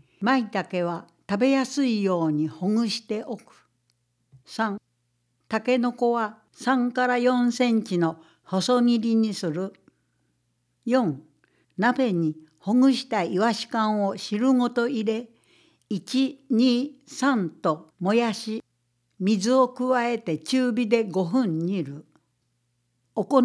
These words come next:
みで味噌大さじ二分の一程度を加える。食生活改善推進員のコメント。味付け不要で手っ取り早く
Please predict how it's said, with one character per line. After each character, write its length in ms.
み 180
で 280
味 140
噌 320
大 200
さ 200
じ 160
二 160
分 280
の 140
一 260
程 300
度 240
を 80
加 340
え 200
る。 240
食 300
生 280
活 280
改 300
善 200
推 320
進 420
員 180
の 120
コ 200
メ 160
ン 160
ト。 320
味 320
付 420
け 0
不 200
要 320
で 200
手 180
っ 180
取 260
り 40
早 280
く 280